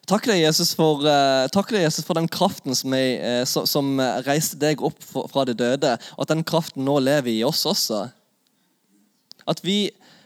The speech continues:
vi er fri fra denne verdens lover og regler, ifra denne verdens, eh, verdens, ehm, prinsipper og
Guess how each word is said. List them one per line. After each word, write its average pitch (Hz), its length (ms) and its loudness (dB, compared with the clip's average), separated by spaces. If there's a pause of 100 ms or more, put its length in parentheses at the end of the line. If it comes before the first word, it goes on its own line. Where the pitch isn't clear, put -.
(100)
vi 175 400 0
er 175 280 2
fri 151 600 -2
fra 123 380 0 (760)
denne 139 380 0
verdens 127 600 0
lover 147 360 0
og 127 300 0
regler, 123 540 0 (220)
ifra 147 260 -2
denne 156 240 0
verdens, 131 680 -2 (240)
eh, 123 320 -2
verdens, 135 580 -2
ehm, 117 640 0 (960)
prinsipper 147 680 -2
og 120 380 0